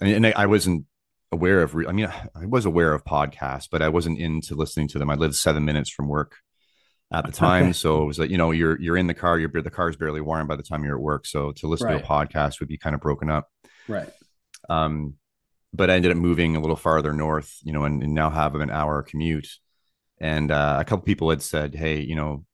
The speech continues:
Speaker 1: if you did a podcast, I'd listen to it, or, you know, you should write a book," or, you know, it was, it was very, very complimentary. I really appreciated it. I'm, I'm glad things were landing well with people. And then moving north, starting to listen to podcasts to sort of fill that time in the car with, with something where you can, you know,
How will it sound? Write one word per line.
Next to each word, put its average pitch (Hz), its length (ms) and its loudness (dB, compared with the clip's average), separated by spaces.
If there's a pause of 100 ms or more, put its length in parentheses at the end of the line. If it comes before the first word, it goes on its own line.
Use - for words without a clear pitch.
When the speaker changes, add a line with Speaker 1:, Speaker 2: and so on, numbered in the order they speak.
(120)
Speaker 1:
if - 160 -8
you - 60 2
did 82 120 2
a 80 40 0
podcast, 85 600 0
I'd 73 120 -2
listen 92 220 -4
to 80 200 -2
it, 76 240 0
or, 76 380 -4
you 71 80 -4
know, 76 60 -2
you 78 100 -2
should 73 160 -6
write 76 120 -2
a 76 40 -6
book," 80 520 0
or, 73 220 -4
you 76 80 -4
know, 80 60 -2
it - 20 -2
was, 92 160 -6
it 123 180 -4
was 107 160 -2
very, 107 200 2
very 107 240 2
complimentary. 80 640 -2
I - 20 -2
really 78 220 -4
appreciated 73 500 -6
it. 76 40 -4
I'm, 73 200 -4
I'm 78 80 -6
glad 76 300 -2
things 73 200 -8
were 73 80 -6
landing 76 280 -2
well 73 100 -2
with 71 120 -6
people. 73 380 -8 (800)
And 92 140 2
then 87 220 4
moving 87 320 4
north, 82 300 2
starting 82 340 -2
to 76 60 -2
listen 80 240 -2
to - 60 -12
podcasts 95 520 0
to - 60 -12
sort 80 160 -6
of 71 60 -8
fill 80 260 0
that 76 180 0
time 80 260 -2
in 76 80 -4
the 73 60 -6
car 80 320 0
with, 78 340 -6
with 78 140 -6
something 78 300 -4
where 78 100 -2
you 73 160 -2
can, 73 200 -4
you 73 100 -2
know, 71 200 -6